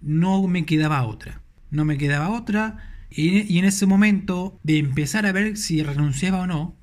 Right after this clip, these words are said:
yo ya estaba metido en el mundo de las criptomonedas. Yo trabajaba en una empresa de informática, soy técnico informático, me encanta la informática, la computación.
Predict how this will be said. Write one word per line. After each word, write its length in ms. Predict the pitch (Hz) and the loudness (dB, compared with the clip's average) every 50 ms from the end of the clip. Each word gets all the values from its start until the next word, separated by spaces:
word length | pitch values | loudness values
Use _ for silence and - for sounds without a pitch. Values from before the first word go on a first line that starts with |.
| - - - - - - - - - - | -20 -20 -20 -20 -20 -20 -20 -20 -16 -10
yo 80 | 254 | -8
ya 120 | 262 262 226 | -6 -4 -4
estaba 200 | 202 220 214 196 | -2 0 0 2
metido 380 | 170 160 156 - 208 226 196 | 2 2 0 0 0 0 0
en 80 | 170 147 | 0 0
el 60 | 139 | -2
mundo 220 | 139 135 135 131 127 | 0 0 0 0 0
de 60 | 127 | -2
las 100 | 113 - | -4 -6
criptomonedas. 800 | 127 123 123 - 123 120 113 113 113 107 104 - - - - - - - - - - - | -6 -6 -6 -6 -8 -8 -6 -6 -6 -8 -8 -10 -14 -18 -18 -18 -16 -16 -16 -18 -12 -6
Yo 160 | - 208 196 | -4 -2 -2
trabajaba 460 | 196 170 139 131 131 - 175 175 170 | -2 -2 -2 -4 -4 -4 -4 -2 -2
en 80 | 156 147 | 0 0
una 100 | 143 135 | 0 0
empresa 300 | 131 131 156 151 - 139 | 0 -2 -4 -4 -4 -2
de 80 | 131 | -4
informática, 720 | 127 - - 123 117 131 160 180 185 180 - 170 156 165 131 | -4 -4 -4 -4 -2 -2 0 0 -2 -4 -6 -8 -8 -8 -6
soy 160 | 127 - 127 | -6 -6 -8
técnico 400 | 135 - 147 135 135 131 131 135 | -6 -4 -2 -2 0 0 0 0
informático, 1000 | 127 120 - 117 113 123 135 151 170 175 170 170 - 160 160 - 165 160 160 160 160 - - - - _ | -2 -2 -2 -4 -6 -4 -2 -2 -2 -2 -4 -6 -6 -8 -8 -6 -6 -6 -6 -6 -8 -12 -20 -20 -16 _
me 100 | - 143 | -4 -2
encanta 400 | 131 131 131 156 156 156 147 147 131 | -2 -2 0 -2 -2 -2 -2 0 0
la 60 | 127 | 0
informática, 920 | 127 127 - 110 117 123 151 160 160 156 151 143 139 151 151 151 151 143 | 0 -2 -2 -4 -2 -2 -2 -2 -2 -2 -4 -4 -4 -4 -4 -2 -2 -2
la 120 | 135 127 127 | -4 -4 -6
computación. 1040 | - 117 113 - 127 123 120 113 - - 139 147 156 160 160 160 160 160 165 165 | -6 -8 -8 -8 -10 -12 -12 -10 -10 -6 -4 -2 0 0 0 0 0 0 -2 -2